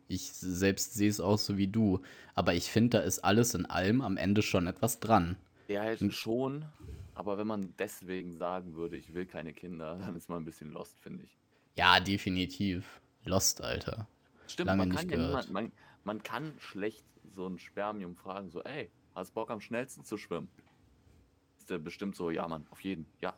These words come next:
Speaker 2: ja, mhm, ja.“ Das ist ja so die einzige Aufgabe von denen.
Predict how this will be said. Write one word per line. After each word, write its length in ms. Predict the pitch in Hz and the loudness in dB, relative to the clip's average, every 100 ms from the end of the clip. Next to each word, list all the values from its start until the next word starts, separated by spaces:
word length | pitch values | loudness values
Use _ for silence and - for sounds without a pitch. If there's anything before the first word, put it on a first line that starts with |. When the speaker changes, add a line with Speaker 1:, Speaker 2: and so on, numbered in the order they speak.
| - | -8
Speaker 2:
ja, 160 | 98 - | -8 -4
mhm, 280 | 101 98 113 - | -4 -4 -8 -6
ja.“ 160 | 98 101 _ | -6 -6 _
Das 120 | - | -18
ist 100 | 104 | -8
ja 80 | 117 | -6
so 60 | 85 | -6
die 100 | 76 | -8
einzige 280 | 78 - 76 | -10 -12 -12
Aufgabe 280 | 73 78 71 | -10 -10 -10
von 180 | - | -12
denen. 160 | - | -12